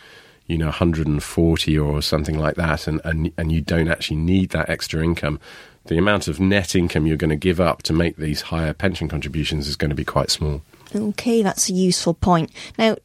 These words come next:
Speaker 2: turning, um, drilling down to the situations, um, Emma,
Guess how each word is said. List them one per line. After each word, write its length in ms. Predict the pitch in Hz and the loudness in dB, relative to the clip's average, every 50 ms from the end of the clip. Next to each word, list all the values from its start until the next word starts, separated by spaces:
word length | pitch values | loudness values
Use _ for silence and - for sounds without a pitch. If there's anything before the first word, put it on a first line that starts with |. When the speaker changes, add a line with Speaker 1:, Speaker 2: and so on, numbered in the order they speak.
| - - | -8 -4
Speaker 2:
turning, 580 | - 277 254 247 247 240 214 196 190 185 - - | 0 2 2 4 4 2 2 2 0 -2 0 0
um, 260 | - 196 185 185 185 170 | 2 2 2 2 2 2
drilling 260 | - 233 214 202 190 | 2 2 2 2 2
down 220 | 175 202 196 190 | 2 2 2 2
to 80 | 185 - | 0 -2
the 60 | 175 | -4
situations, 920 | - - - - - - 190 185 185 190 180 - - - 170 170 165 - - - - - - - _ - | -2 -2 -2 -2 0 2 4 4 4 4 2 2 -2 -2 -2 -4 -4 -6 -10 -14 -18 -18 -20 -12 _ 0
um, 380 | 214 208 196 196 202 202 190 - _ _ _ _ - | 2 4 4 4 4 2 0 -2 _ _ _ _ 0
Emma, 360 | - 233 226 220 214 202 185 | 2 2 2 4 2 0 0